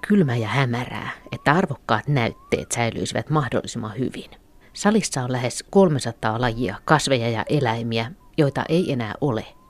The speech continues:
tai jotka ovat kovaa vauhtia menossa sukupuuttorajan yli. On aika outo tunne kävellä salissa, puisten heikosti valaistujen lasivitriinien välissä.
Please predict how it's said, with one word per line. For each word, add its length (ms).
tai 160
jotka 280
ovat 220
kovaa 280
vauhtia 340
menossa 460
sukupuuttorajan 1000
yli. 340
On 100
aika 260
outo 420
tunne 320
kävellä 400
salissa, 680
puisten 460
heikosti 560
valaistujen 640
lasivitriinien 1040
välissä. 560